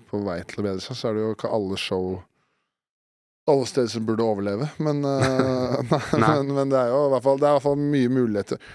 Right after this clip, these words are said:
Speaker 1: Hvis du sammenligner
Speaker 2: Ja.
Speaker 1: med Bergen, da, for eksempel, så er jo Oslo himmelen i forhold.
Speaker 2: Ja. Ja, ja, ja.
Speaker 1: Ja.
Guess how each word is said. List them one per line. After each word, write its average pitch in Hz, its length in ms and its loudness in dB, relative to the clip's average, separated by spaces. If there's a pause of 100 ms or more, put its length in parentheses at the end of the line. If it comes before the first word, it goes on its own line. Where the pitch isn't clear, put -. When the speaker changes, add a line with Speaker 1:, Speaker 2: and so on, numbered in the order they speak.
(100)
Speaker 1:
Hvis - 80 -2
du - 80 0
sammenligner 123 360 2
Speaker 2:
Ja. 117 40 0
Speaker 1:
med 120 140 2
Bergen, 113 320 0
da, 135 100 2
for - 120 -6
eksempel, 110 260 -4
så 127 120 2
er 123 40 0
jo 127 140 0
Oslo 117 180 -4
himmelen 104 400 -2
i 101 40 -2
forhold. 110 220 -2 (160)
Speaker 2:
Ja. 107 160 0 (240)
Ja, 131 220 4
ja, 95 180 0
ja. - 140 -2
Speaker 1:
Ja. 113 40 -4